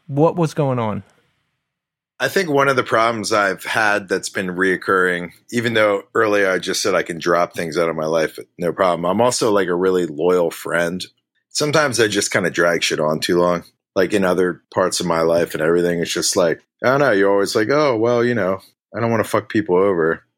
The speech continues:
Speaker 2: So you keep doing it. Yeah, I was already, I already had, like, half of an album done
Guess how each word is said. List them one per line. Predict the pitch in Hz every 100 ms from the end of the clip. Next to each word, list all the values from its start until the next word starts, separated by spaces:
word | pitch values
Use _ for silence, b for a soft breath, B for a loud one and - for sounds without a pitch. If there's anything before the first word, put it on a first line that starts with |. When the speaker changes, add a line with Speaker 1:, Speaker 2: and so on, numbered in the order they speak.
| -
Speaker 2:
So | -
you | 110
keep | - 107
doing | 92 87 87
it. | 90 - _ _ _ _ _ _ _ _ _ -
Yeah, | 143 135
I | 202
was | 277 151
already, | 127 120 98 101
I | 123
already | 156 139 107
had, | 110 117 101
like, | 95 90 - _ _ _
half | - 113 104 104
of | 85
an | 87
album | 90 85 82 78
done | 85 85 85